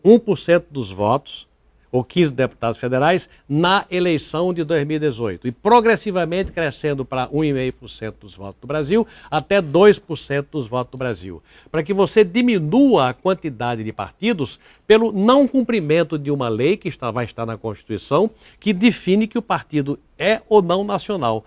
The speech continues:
Se ele é nacional, ele tem tempo de rádio e televisão, tem fundo partidário. Se ele não é nacional, ele pode continuar existindo, mas ele não tem mais os direitos e não vai ter a representatividade que precisa ter. Então, consenso de cláusula de barreira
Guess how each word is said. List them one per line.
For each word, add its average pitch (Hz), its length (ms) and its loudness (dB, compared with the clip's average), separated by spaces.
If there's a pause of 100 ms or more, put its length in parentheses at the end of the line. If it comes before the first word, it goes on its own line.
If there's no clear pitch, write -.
(160)
Se - 160 -2
ele 170 140 6
é 147 80 4
nacional, 202 500 0
ele 254 140 0
tem 185 180 -2
tempo 147 320 -4
de 147 60 -4
rádio 120 240 -6
e - 20 -8
televisão, 165 560 -2
tem 131 160 -4
fundo 120 240 -10
partidário. 147 540 -4 (180)
Se - 160 2
ele 226 140 6
não 226 240 4
é 185 80 0
nacional, 127 720 -2 (340)
ele 180 180 2
pode 233 320 0
continuar 254 400 0
existindo, 165 560 -2
mas 107 200 -6
ele 139 120 0
não 175 220 2
tem 170 260 -2
mais 135 340 -4
os 151 120 -2
direitos 185 680 2 (200)
e 147 80 2
não 190 220 4
vai 196 240 0
ter 170 240 0
a 196 120 4
representatividade 143 1200 -4
que 156 120 -18
precisa 151 220 -8
ter. 87 260 -12 (140)
Então, 135 260 -6 (460)
consenso 202 680 4
de 143 140 -4
cláusula 143 260 -2
de 135 60 -4
barreira 131 500 0